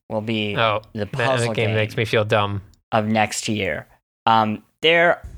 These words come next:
Speaker 1: are so many good, good games. Oh, and, uh, hey, remember Kentucky Route Zero, that game that we brought year after year after year?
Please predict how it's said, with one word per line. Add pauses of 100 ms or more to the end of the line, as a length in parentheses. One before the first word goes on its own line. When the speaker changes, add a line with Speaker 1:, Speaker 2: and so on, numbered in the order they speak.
(160)
Speaker 1:
are
so
many
good, (180)
good
games.
Oh,
and,
uh,
hey,
remember
Kentucky
Route
Zero,
that
game
that
we
brought (500)
year
after
year
after
year?